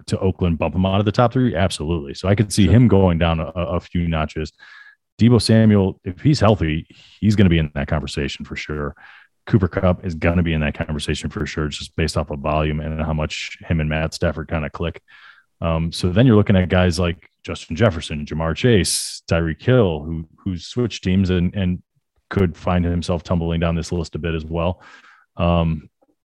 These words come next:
Speaker 1: so those are the type of guys he's gonna have to kinda scrap and fight with to get up there.
Speaker 2: Mm-hmm.
Speaker 1: Can he do it? Um, I think he's definitely skilled enough. So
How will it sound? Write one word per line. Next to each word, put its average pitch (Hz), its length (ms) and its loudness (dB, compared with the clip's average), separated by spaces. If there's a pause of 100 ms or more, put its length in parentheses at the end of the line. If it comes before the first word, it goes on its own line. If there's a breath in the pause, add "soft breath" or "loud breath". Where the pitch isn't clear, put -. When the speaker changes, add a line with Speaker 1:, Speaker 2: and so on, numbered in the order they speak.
(300)
Speaker 1:
so 113 220 4
those 135 240 6
are 139 40 4
the 120 160 4
type 101 200 4
of 87 60 -2
guys 98 320 2
he's 90 180 -8
gonna 95 200 0
have 82 100 -2
to 78 140 -8
kinda 82 260 -4
scrap 92 400 -2
and 82 180 -4
fight 95 220 0
with 98 300 -6
to - 100 -10
get 82 160 -2
up 90 240 -2
there. 104 260 0 (240 loud breath)
Speaker 2:
Mm-hmm. 113 140 -4
Speaker 1:
Can 107 180 4
he 101 80 6
do 104 280 2
it? 131 180 -2
Um, 95 560 -2 (800)
I 95 120 0
think 85 160 -2
he's 80 140 -2
definitely 85 280 -2
skilled 90 320 0
enough. 80 340 -4 (120)
So 87 460 0